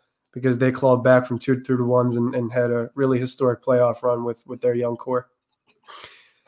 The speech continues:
Uh, so, uh, I mean, this offseason, it's, it's gonna be, it's gonna be crazy. There, there's gonna be a lot of turnaround because you've got, uh, a, a looming Giannis Antetokounmpo decision in the Eastern Conference.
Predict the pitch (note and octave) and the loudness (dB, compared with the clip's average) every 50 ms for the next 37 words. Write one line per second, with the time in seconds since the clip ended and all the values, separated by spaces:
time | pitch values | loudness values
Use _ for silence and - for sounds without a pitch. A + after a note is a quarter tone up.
0 | _ _ _ _ _ _ _ - - - C#3+ - - - C#3+ C#3 C#3 C#3+ - - | _ _ _ _ _ _ _ -16 -14 -12 -10 -10 -4 0 2 4 4 4 2 -2
1 | C3 - - B2 C#3 C#3 C3+ C3+ C3+ C3+ D3+ D#3+ - D#3 D3 D#3+ E3 - - D#3 | -6 -6 -6 -2 0 4 4 6 6 6 6 6 8 8 8 8 8 6 4 2
2 | C#3 C3 B2+ C3 B2+ C3 B2+ B2+ - C#3 C#3 C3 - - D#3+ F#3+ G3 D#3+ D3+ D3 | 4 4 4 4 4 4 2 0 -4 -6 -6 -4 2 4 6 6 6 6 4 4
3 | D3 C#3 C3+ - _ _ _ _ _ - - - _ _ _ - - F3 D#3+ - | 2 2 0 -4 _ _ _ _ _ -20 -20 -20 _ _ _ -4 0 0 2 4
4 | - A#3 C4 C4+ A#3 G#3+ - - - G#3 G3+ G#3 G3 D#3+ C#3 C3 A2+ B2+ B2+ C3+ | 6 6 8 8 8 6 6 6 8 8 8 8 8 4 2 -2 -4 -4 -2 0
5 | D#3 E3 D#3 D#3+ D#3+ D#3 F3+ F#3 G3 F#3 F#3+ F3 D#3 D#3 D#3+ E3+ E3+ E3 - - | 0 2 2 2 2 2 2 2 2 4 4 6 6 6 8 6 6 4 4 4
6 | E3 D#3+ D3+ C#3+ C#3 B2+ B2+ B2+ B2+ B2 - C#3+ C#3 C3+ B2+ C#3 C3+ B2+ B2+ C#3+ | 6 6 6 4 4 4 2 0 -2 -4 -2 -2 -2 0 -2 -4 -4 -2 -2 0
7 | C#3 C#3 C3+ C#3 - - _ _ _ _ _ _ _ _ - C3 B2+ B2+ B2+ B2+ | 2 0 0 -2 -4 -10 _ _ _ _ _ _ _ _ -12 -8 -6 -4 -4 -4
8 | B2 B2+ - _ _ _ _ _ _ _ - D#3+ D3 - C#3+ D3+ D3 D3 D3+ D#3 | -6 -8 -14 _ _ _ _ _ _ _ -10 -8 -6 -2 -2 0 2 4 6 8
9 | F3+ G3 F#3 F#3+ F#3+ F#3+ F3 E3+ E3 E3+ E3+ E3+ D#3+ - - F3 E3 E3 D#3 D3 | 10 10 10 10 10 10 10 10 10 10 10 8 8 6 4 4 4 4 4 2
10 | C#3+ - - D#3+ D3+ D3+ D3+ C#3+ C#3 C3+ - D#3+ D3+ C#3 B2+ C#3 C3+ C#3+ C#3 C#3+ | -2 0 2 4 4 4 4 4 2 0 2 2 2 4 2 0 -2 -2 -4 -4
11 | C3+ C#3 D3 D3 C#3+ C#3 - - D3+ C3+ - D3 C3+ B2+ B2 B2 C3 C3 C3 B2+ | -4 -2 0 0 0 -2 -2 -4 -4 -2 0 2 2 2 2 0 0 -2 -2 -2
12 | - - - - | -6 -8 -12 -16